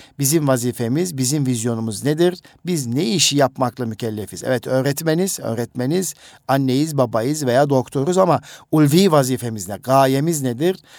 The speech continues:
Mesleğimizde ben bu mesleği yaparken, kendimi mutlu ederken topluma mutluluk katacak vazifem ne olacak? Bunun üzerine ciddi bir vazife belirlememiz lazım. Kıymetli dostlar, biliyorsunuz öğretmenlerimiz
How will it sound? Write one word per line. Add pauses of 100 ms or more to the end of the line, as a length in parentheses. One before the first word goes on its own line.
(180)
Mesleğimizde
ben
bu
mesleği
yaparken,
kendimi
mutlu
ederken
topluma
mutluluk
katacak
vazifem
ne
olacak? (320)
Bunun
üzerine
ciddi
bir
vazife
belirlememiz
lazım. (920)
Kıymetli
dostlar, (540)
biliyorsunuz
öğretmenlerimiz